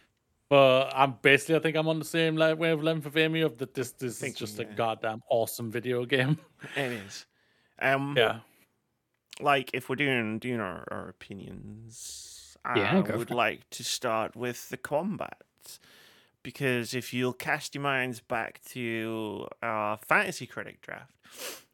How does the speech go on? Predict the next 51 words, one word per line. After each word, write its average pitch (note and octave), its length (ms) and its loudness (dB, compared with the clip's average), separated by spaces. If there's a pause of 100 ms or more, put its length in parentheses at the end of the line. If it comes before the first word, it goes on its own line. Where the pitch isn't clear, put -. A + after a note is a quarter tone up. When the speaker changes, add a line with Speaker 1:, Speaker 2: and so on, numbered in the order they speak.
(140)
Speaker 2:
when A2 300 -10
this G2+ 140 -14
game G#2+ 280 -6
came G2 340 -10
up, G#2+ 160 -14 (840)
and C3 80 -6
we B2+ 80 -4
were A#2 100 -6
talking A2 340 -8
about, G#2+ 320 -10
"Oh, A#2+ 180 -8
you A2+ 100 -10
know, A#2 140 -10
how A2 300 -12 (100)
could A#2 160 -10
it, - 160 -12
like, G#2 300 -6 (600)
how, C3+ 220 -2
how, C#3+ 240 2
how C#3 180 0
could B2 140 -8
its - 140 -10
score A#2 420 2
improve, G2 640 -12
um, G#2 300 -10
from G#2 200 -14
the G2 80 -12
previous G2 480 -8
one?" G#2 160 -6
And G#2 100 -6
I G#2 100 -4
said, G#2+ 280 -10 (1040)
"All G3+ 240 6
you C4 80 -2
need G3+ 260 -2
to C3 60 -6
improve C#3 400 -2
is G#2 120 -8
the G2+ 100 -12
combat G2+ 500 -6 (160)
<laughs> - 880 -8
from C#3 320 -2
the A#2 80 0
last G#2 320 -2
game, G2+ 220 -8
'cause A2 180 -10
the - 60 -14
previous F#3+ 400 -2
game's D#3+ 240 -4
combat B2+ 420 2
was G#2 180 -6